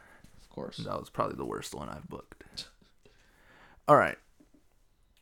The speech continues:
Speaker 2: Last question. And this
Speaker 1: Okay.
Speaker 2: isn't one of those questions where I just hit stop after.
Speaker 1: <laughs>
Speaker 2: Um,
Speaker 1: So I had to give an actual answer to this.
Speaker 2: yeah, okay. So
Speaker 1: Okay.
Speaker 2: we see, we talked about John Cena being washed.
Speaker 1: Okay, yeah.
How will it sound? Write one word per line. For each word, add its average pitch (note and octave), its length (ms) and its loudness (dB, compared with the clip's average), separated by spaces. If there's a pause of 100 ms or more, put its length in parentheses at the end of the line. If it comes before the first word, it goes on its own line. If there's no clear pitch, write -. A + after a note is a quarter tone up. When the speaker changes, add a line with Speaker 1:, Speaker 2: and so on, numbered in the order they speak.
(640)
Speaker 2:
Last C#3 360 10
question. G#2+ 500 2 (340)
And B2+ 160 2
this C#3 120 8
Speaker 1:
Okay. D#3 80 6
Speaker 2:
isn't D3+ 180 8
one C#3 120 8
of C3 60 6
those B2+ 160 6
questions A#2+ 460 4
where A#2 120 2
I G#2 100 4
just - 260 -6
hit - 360 0 (100)
stop - 480 4
after. B4 440 12
Speaker 1:
<laughs> B4+ 40 12 (920)
Speaker 2:
Um, A2+ 240 6
Speaker 1:
So F3+ 140 8
I F3 60 12
had F#3 160 12
to F3+ 80 10
give D#3 240 6
an C#3 100 6
actual A#2+ 420 4
answer F#2 380 2
to - 140 -10
this. C#2 300 -4
Speaker 2:
yeah, A2+ 340 10
okay. G2 300 0
So A#2 320 10
Speaker 1:
Okay. C3 60 12
Speaker 2:
we C#3+ 120 10
see, D#3 600 2 (200)
we C#3 180 4
talked F3 280 6
about A2 200 8
John A2+ 240 0
Cena G#2+ 300 -6
being E2+ 200 -8
washed. - 460 -8 (300)
Speaker 1:
Okay, F#2 360 4 (280)
yeah. F2+ 280 0